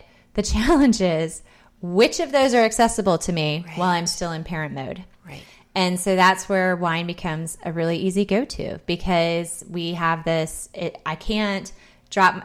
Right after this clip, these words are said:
Speaker 1: everything and go for a run, right? I can't just call a friend. And maybe I, you know, maybe that is one that's more accessible than I let it, than I acknowledge it could be.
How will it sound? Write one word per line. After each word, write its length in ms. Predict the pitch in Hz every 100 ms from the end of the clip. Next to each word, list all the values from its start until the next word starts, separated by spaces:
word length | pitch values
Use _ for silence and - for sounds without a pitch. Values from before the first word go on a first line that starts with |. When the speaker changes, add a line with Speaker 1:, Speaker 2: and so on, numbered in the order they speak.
| -
Speaker 1:
everything 400 | 175 170 165 160
and 120 | 151
go 100 | 147
for 180 | 151 147
a 40 |
run, 340 | 135 135 208 214 _ _ -
right? 260 | 156 180 -
I 120 | 180
can't 680 | 180 - 196 190 190 185 - - _ _ _ _ _ -
just 240 | 208 202
call 240 | 196 185
a 80 | 175
friend. 420 | 175 165 147 175 208
And 100 | 226
maybe 220 | 277 302
I, 140 | 214
you 120 | - 202
know, 160 | 180
maybe 240 | 185 196 208
that 240 | 185 175
is 180 | 185 180
one 140 | 170
that's 260 | 160 156 -
more 100 | 170
accessible 480 | 160 - 160 151 156
than 160 | 151 147
I 80 | 147
let 200 | 151 151
it, 260 | 147 - -
than 160 | 160
I 200 | 151 147
acknowledge 460 | - 156 156 151 147
it 120 | -
could 160 | - 240
be. 320 | 151 147 180